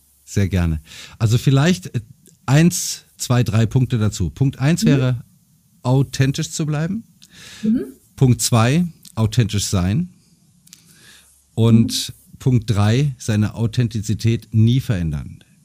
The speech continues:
Speaker 1: Bleibt so, wie ihr seid. Ihr seid wertvoll, ihr seid Menschen, ihr seid besondere Menschen. Und
Speaker 2: Mhm.
Speaker 1: die Menschen, die euch suchen, die werden euch finden. Und umgekehrt genauso. Die Welt draußen ist so groß, das ist so ein kleiner Slogan von mir, die ist so groß. Ihr müsst
Speaker 2: Mhm.
Speaker 1: nicht jedem gefallen,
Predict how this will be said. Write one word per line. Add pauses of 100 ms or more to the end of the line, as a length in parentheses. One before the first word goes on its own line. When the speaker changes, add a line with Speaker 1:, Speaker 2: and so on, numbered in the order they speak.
(140)
Speaker 1:
Bleibt
so,
wie
ihr
seid.
Ihr
seid
wertvoll,
ihr
seid
Menschen,
ihr
seid
besondere
Menschen. (500)
Und
Speaker 2:
Mhm.
Speaker 1:
die
Menschen,
die
euch
suchen, (320)
die
werden
euch
finden. (440)
Und
umgekehrt
genauso. (600)
Die
Welt
draußen
ist
so
groß,
das
ist
so
ein
kleiner
Slogan
von
mir, (100)
die
ist
so
groß.
Ihr
müsst
Speaker 2:
Mhm.
Speaker 1:
nicht
jedem
gefallen,